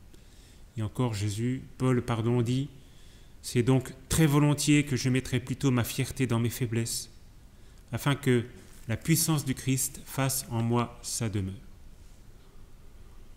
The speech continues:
Il est bien difficile de pouvoir, euh, prononcer cette parole de, de, de Paul. Il est bien difficile de la vivre.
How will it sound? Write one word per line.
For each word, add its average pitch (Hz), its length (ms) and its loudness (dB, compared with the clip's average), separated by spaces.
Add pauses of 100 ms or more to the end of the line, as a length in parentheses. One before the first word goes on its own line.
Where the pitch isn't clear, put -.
(1700)
Il 113 100 2
est 120 40 4
bien 147 220 10
difficile 160 840 2
de 117 80 -2
pouvoir, 123 600 2
euh, 107 120 0 (160)
prononcer 135 540 2
cette - 320 -2
parole 117 400 2
de, 101 120 -2 (380)
de, 104 120 -6 (320)
de 113 80 -6
Paul. 117 440 0 (1500)
Il - 40 -10
est - 20 -8
bien 113 160 2
difficile 123 500 2
de 107 100 2
la 104 100 2
vivre. 104 480 2